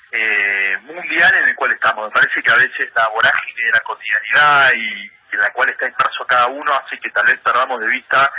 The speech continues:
el conflicto mundial sin precedentes que estamos atravesando y que nos tocó a-, eh, a-, atravesar. En ese sentido, todo es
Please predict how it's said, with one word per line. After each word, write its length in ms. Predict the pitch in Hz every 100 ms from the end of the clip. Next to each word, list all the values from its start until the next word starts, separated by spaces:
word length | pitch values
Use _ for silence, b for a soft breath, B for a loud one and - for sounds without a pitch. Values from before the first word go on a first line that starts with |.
| B B -
el 120 | 107
conflicto 540 | 107 104 - - - 117
mundial 840 | 110 - 123 - - - - - -
sin 160 | 139 143
precedentes 680 | - - - 123 135 - -
que 180 | - 101
estamos 380 | 95 - 117 117 107
atravesando 800 | - 101 - 127 143 156 143
y 60 | 135
que 100 | 104
nos 140 | 95 -
tocó 440 | - 107 107 95 - B B B _
a-, 200 | 101 101 98
eh, 400 | 107 101 95 92 -
a-, 140 | - -
atravesar. 680 | 143 214 214 - 107 98 -
En 140 | 107
ese 180 | 190 -
sentido, 460 | - 135 156 185 160
todo 400 | - 175 165 143
es 100 | 151